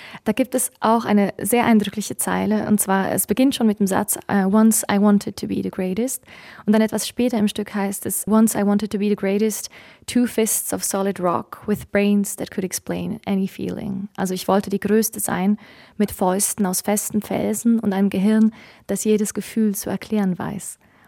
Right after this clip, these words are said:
Und als ich das gehört habe, habe ich mich gefragt, ist das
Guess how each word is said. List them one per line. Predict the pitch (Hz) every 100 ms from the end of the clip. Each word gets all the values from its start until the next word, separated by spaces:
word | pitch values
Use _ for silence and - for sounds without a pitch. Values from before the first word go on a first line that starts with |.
| -
Und | 208
als | 220
ich |
das | - 226
gehört | 220 220 220
habe, | 208 -
habe | 202
ich | -
mich | 208
gefragt, | 196 208 202 -
ist | - -
das | 202 202 -